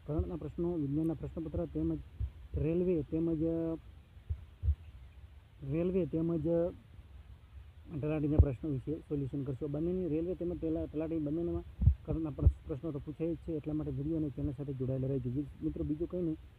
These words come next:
YouTube પર સર્ચ કરજો મહાકાળ એજ્યુકેશન, પ્રોફાઇલ ચેક કરી લેજો. એના સિવાય વધારે નહીં, પણ એ પછી ત-, લાઈક કરજો અથવા શેર તો કરજો જ. તમે નહીં તો તમારા બીજા, બીજા મિત્રોને મદદરૂપ થઈ શકે,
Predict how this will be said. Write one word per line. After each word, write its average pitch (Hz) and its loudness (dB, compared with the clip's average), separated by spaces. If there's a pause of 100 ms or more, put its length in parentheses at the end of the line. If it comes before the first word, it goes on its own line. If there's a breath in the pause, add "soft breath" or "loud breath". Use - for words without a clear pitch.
(260)
YouTube 147 0
પર 160 -6
સર્ચ 160 -8
કરજો 170 -2 (140)
મહાકાળ 156 -4
એજ્યુકેશન, 165 0 (440)
પ્રોફાઇલ 156 0
ચેક 160 -6
કરી 165 -2
લેજો. 165 -2 (160)
એના 156 0
સિવાય 180 0 (680)
વધારે 151 -2
નહીં, 185 -2
પણ 165 -2
એ 165 0 (1400)
પછી 165 -2 (500)
ત-, 175 -10
લાઈક 185 2
કરજો 151 2
અથવા 160 -4
શેર 185 2
તો 196 -2
કરજો 180 2
જ. 123 -2
તમે 170 -2
નહીં 180 -2
તો 180 -2
તમારા 175 -2
બીજા, 170 -2
બીજા 160 -4
મિત્રોને 165 0
મદદરૂપ 151 2 (180)
થઈ 156 2
શકે, 123 -2